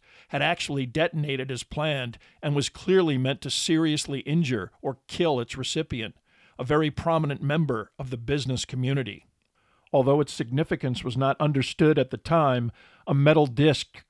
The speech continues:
which was bolted on the end of the pipe had the initials F C tapped into its surface. The F B I concluded that all four bombs were the work of the same individual or group,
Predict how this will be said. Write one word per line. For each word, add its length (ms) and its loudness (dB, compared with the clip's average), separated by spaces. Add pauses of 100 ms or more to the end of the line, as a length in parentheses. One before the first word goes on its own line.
which 200 -6
was 100 -2
bolted 540 2
on 140 -2
the 120 -4
end 160 2
of 80 -2
the 80 0
pipe 360 0
had 120 -6
the 120 -2
initials 560 -2 (340)
F 260 -4
C 560 -2 (220)
tapped 300 -4
into 240 0
its 120 -6
surface. 640 -6 (480)
The 160 0
F 180 2
B 140 2
I 160 6
concluded 560 0
that 100 0
all 180 4
four 340 2
bombs 640 2
were 100 -2
the 80 -4
work 340 -2
of 100 -12
the 60 -6
same 360 -2
individual 640 -2
or 180 -2
group, 480 0